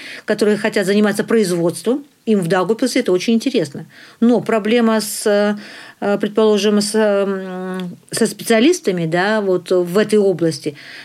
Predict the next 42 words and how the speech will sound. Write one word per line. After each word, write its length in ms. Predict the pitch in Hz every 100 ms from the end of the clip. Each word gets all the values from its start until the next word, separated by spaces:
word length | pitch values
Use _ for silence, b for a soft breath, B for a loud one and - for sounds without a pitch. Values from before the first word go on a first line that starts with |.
| B
она 180 | 185 311
существует. 720 | 320 - 294 - 175 165 160 B B -
Но 280 | 214 214 233
это 140 | 233
не 100 | 277
только, 260 | 285 254 180
э, 500 | 170 160 165 - 185
с-, 100 | 165 202 196
проблема 360 | 214 190 208 196
со 160 | -
специалистами 500 | 185 - 208 208 208
в 20 | 202
швейном 460 | - 202 156 156
производстве. 520 | 143 160 151 151 135 -
Это, 220 | 311 339
м, 520 | 330 311 294 254 226
проблема 320 | 226 247 294 294
со 120 | 254
специалистами 560 | - 233 269 277 240
во 120 | 233 277
всех 240 | 294 -
областях, 520 | 160 156 139 - 143 147
да. 200 | 185 214 B B B B -
Но 180 | 233 262
это 180 | 262 262
не 80 |
касается 380 | 240 262 262 247
не 100 | 262
только 200 | 330 277
Даугавпилса, 500 | 165 160 151 147 175
это 100 | 233
касается 340 | 208 180 170 190
и 100 | 190
Риги, 420 | 285 311 277 269 B B B B -
и, 280 | 233 202 185
э, 480 | 185 185 185 180 180
других 360 | 175 214 311
районов 460 | 302 277 254 240 233
нашей 360 | 233 220 233 220
Латвии, 560 | 214 196 - 175 165
да. 240 | 160 220 262
Поэтому, 600 | 247 247 240 240 233 226